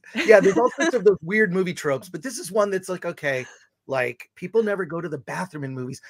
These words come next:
Speaker 1: Now, I'm a little kid. My family thought this was hilarious, right? Like,
Speaker 2: <laughs>
Speaker 1: "Ha ha, very funny." My dad then took me to a retrospective screening of the movie two thousand and one, A Space Odyssey, directed by Stanley Kubrick. And in the film,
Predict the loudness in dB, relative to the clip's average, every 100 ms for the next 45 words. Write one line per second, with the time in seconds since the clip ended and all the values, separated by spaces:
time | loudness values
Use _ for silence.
0 | -6 -2 0 0 -2 0 0 4 4 4
1 | 2 8 8 8 4 2 2 -6 -8 -4
2 | -4 -4 -8 -18 -16 -12 -8 -4 -2 -4
3 | -6 -14 _ 2 6 6 6 2 0 -4
4 | -8 -16 -18 -4 -2 6 6 6 2 0
5 | -6 -6 -2 0 0 -2 -4 -6 -6 -8
6 | -10 -8 -8 -10 -10 -10 -10 -12 -8 -4
7 | -6 -6 -8 -6 -8 -10 -10 -6 -6 -6
8 | -6 -6 -6 -10 _ _ 2 4 4 0
9 | 0 0 0 0 -2 0 0 0 -4 0
10 | 2 4 2 2 4 6 4